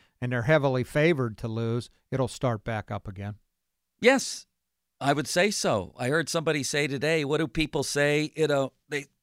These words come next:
Speaker 2: phrased it the Tomlin haters. I don't know if that's really the word. What will they say if Tomlin wins a playoff game? They'll say it's about time, and
Speaker 1: And
Speaker 2: that
Speaker 1: they'll,
Speaker 2: changes the
Speaker 1: and they'll say
Speaker 2: conversation.
Speaker 1: it's been a
Speaker 2: <laughs>
Speaker 1: pretty good year.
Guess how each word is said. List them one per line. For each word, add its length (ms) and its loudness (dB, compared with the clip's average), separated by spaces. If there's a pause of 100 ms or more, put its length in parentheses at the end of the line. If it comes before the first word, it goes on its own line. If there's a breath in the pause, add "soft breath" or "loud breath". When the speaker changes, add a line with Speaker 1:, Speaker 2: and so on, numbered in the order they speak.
(160)
Speaker 2:
phrased 420 2
it 120 0
the 80 -4
Tomlin 480 2
haters. 680 -2
I 80 -2
don't 160 -4
know 200 -2
if 120 -12
that's 340 -4 (220)
really 280 -2
the 100 -2
word. 340 0
What 160 2
will 140 2
they 180 2
say 280 2
if 120 -4
Tomlin 400 0
wins 240 -4
a 60 -8
playoff 460 0
game? 260 -8 (1600)
They'll 200 2
say 220 2
it's 120 0
about 320 2
time, 440 4 (260)
and 200 0
Speaker 1:
And 120 -4 (840)
Speaker 2:
that 100 4
Speaker 1:
they'll, 100 4
Speaker 2:
changes 480 2
the 60 -2
Speaker 1:
and 60 -4
they'll 520 6
say 160 6
Speaker 2:
conversation. 60 8
Speaker 1:
it's 140 2
been 160 4
a 40 6
Speaker 2:
<laughs> 20 2
Speaker 1:
pretty 240 6
good 200 6
year. 320 4